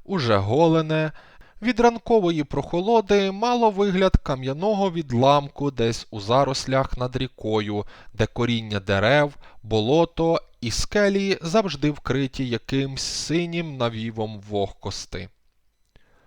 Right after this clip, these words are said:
Чуб і одежа були мокрі від роси.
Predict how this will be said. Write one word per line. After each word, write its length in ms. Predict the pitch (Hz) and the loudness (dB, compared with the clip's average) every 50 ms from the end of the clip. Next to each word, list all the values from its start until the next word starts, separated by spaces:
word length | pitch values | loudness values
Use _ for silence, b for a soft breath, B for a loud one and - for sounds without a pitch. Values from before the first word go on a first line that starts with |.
| _ - - _ | _ -20 -20 _
Чуб 340 | - - - 127 120 - - - | -8 -4 -2 -2 -4 -4 -8 -8
і 120 | - 120 113 | -4 -2 -2
одежа 560 | 104 101 101 110 156 185 180 160 165 180 175 | -2 -2 -2 2 2 4 4 4 4 2 2
були 320 | 170 185 247 269 240 226 | 0 -2 -2 0 0 0
мокрі 520 | 202 165 151 147 151 151 - - 156 151 147 | -2 -2 -4 -4 -4 -4 -4 -4 -6 -6 -4
від 200 | 131 127 123 113 | -4 -6 -6 -4
роси. 540 | 104 110 - - - - 98 90 82 82 | -4 -4 -4 -6 -6 -6 -8 -8 -8 -10